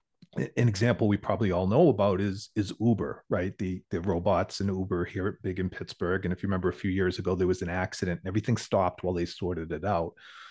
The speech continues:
And you can see even Tesla now, the debates on Tesla, why haven't they deployed their, uh,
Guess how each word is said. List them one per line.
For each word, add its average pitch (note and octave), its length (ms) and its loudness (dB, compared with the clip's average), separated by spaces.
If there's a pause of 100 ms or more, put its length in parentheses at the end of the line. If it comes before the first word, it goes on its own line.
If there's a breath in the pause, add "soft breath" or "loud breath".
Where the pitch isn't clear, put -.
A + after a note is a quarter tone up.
(360 loud breath)
And A2 140 2
you G#2+ 80 6
can A#2+ 160 0
see D3+ 240 4
even A#2 180 4
Tesla C#3 400 4
now, F#2+ 220 4
the G2 100 0
debates F#2 400 0
on F#2 80 -2
Tesla, F#2+ 540 2
why F#2+ 260 2
haven't G2 300 0
they F#2 140 0
deployed F#2 600 0
their, E2+ 380 -2 (460 loud breath)
uh, F2 160 -2